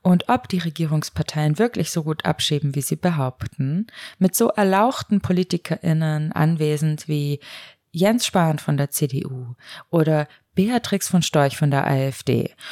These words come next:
Und während Beatrix von Storch ganz gemütlich behaupten kann, dass Remigration eh nix anderes meine als das, was der S-P-D-Kanzler Scholz selbst vor einiger Zeit vom Spiegelcover verlautbart hat, nämlich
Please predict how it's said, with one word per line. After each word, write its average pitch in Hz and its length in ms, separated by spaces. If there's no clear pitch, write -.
Und 208 200
während 220 300
Beatrix 262 520
von 208 140
Storch 175 400
ganz 285 320
gemütlich 240 560
behaupten 190 480
kann, 151 300
dass - 260
Remigration 220 800
eh 254 200
nix 247 240
anderes 196 500
meine 175 600
als - 220
das, 202 260
was 190 180
der - 140
S-P-D-Kanzler 220 840
Scholz 165 440
selbst 185 360
vor - 120
einiger 208 380
Zeit 160 340
vom 175 120
Spiegelcover 160 680
verlautbart 147 760
hat, 147 220
nämlich 151 440